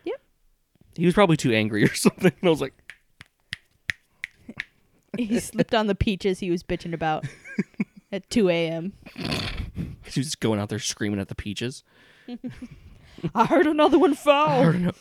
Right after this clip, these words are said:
Speaker 2: peach. I don't like peaches. I prefer nectarines.
Speaker 1: I can smell 'em."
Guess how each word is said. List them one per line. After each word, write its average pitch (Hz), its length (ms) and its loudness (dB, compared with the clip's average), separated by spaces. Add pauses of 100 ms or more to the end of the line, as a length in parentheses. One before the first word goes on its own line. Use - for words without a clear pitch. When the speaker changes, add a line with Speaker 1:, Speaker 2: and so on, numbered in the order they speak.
Speaker 2:
peach. - 520 -2 (380)
I 196 340 -4
don't 139 240 0
like 127 300 2
peaches. 131 500 0
I 113 120 2
prefer 120 360 -2
nectarines. 123 1120 2
Speaker 1:
I 180 140 -14
can 180 200 -8
smell 220 500 -2
'em." 214 160 -2